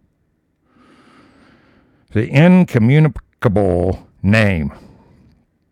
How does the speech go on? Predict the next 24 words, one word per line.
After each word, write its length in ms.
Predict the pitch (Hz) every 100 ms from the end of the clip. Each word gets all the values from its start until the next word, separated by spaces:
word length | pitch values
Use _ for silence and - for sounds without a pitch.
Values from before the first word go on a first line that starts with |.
| _ _ _ _ _ _ _ _ _ - -
Twenty-two, 840 | - 151 143 - 170 175 135 104
moreover, 680 | 82 127 170 175 170 117 98
this 320 | 82 135 - 120
was 180 | 107
not 320 | 117 151 170 156
enough 400 | 127 160 175 -
for 300 | 110 101 87
them, 420 | 95 76 67 - _ _ _ _ -
that 180 | 117 107
they 200 | 113 110
erred 520 | 113 123 120 110 95
in 180 | 101 98
the 100 | 98
knowledge 500 | 98 98 90 92 80
of 180 | 98 82
God. 600 | 101 110 135 160 170 123 _ _ _ _ _ _ -
But 180 | 117
whereas 680 | 90 147 180 165 170 165 120
they 180 | 139 127
lived 400 | 135 170 165 131
in 300 | 143 147 147
the 100 | 107
great 320 | 107 156 160
war 680 | 131 139 175 170 180 170